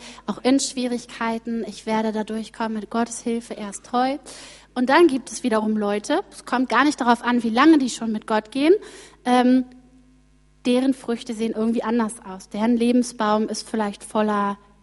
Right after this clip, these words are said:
Piekser oder Stacheln und hat so ein paar kleine Beeren da dran und hin und wieder quetscht da mal eine Früchte, eine Frucht der Freundlichkeit hervor, ähm, wenn's gut läuft. Und da habe ich mich gefragt, ähm,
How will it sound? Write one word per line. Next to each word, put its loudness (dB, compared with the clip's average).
Piekser 2
oder 0
Stacheln 0
und -2
hat 0
so -4
ein 0
paar 0
kleine 0
Beeren 2
da 2
dran 0
und -2
hin 2
und 4
wieder 2
quetscht -4
da 0
mal 0
eine 0
Früchte, -4
eine 0
Frucht -2
der -4
Freundlichkeit 2
hervor, 2
ähm, -2
wenn's -4
gut 4
läuft. 2
Und 2
da -2
habe 4
ich -8
mich -4
gefragt, 0
ähm, -2